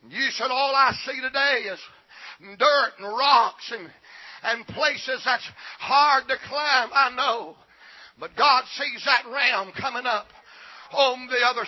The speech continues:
side. And can I tell you something about this train? God's trains always run on time. He's never a day late,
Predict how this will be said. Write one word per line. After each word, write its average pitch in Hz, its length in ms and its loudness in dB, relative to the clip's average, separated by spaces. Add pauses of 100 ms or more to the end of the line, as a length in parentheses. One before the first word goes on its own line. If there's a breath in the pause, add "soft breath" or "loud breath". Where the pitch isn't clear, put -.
side. 233 440 -2 (800 loud breath)
And 113 120 -20
can 269 160 -2
I 254 100 -2
tell 294 160 0
you 277 120 -4
something 277 240 -6
about 277 260 4
this 285 180 -6 (120)
train? 277 480 -4 (680 loud breath)
God's 262 480 2
trains 262 480 0
always 220 800 0 (440 loud breath)
run 240 280 4
on 233 220 -2
time. 262 560 0 (680 loud breath)
He's 285 300 -4
never 262 260 4
a 233 160 2
day 277 200 4
late, 285 320 -2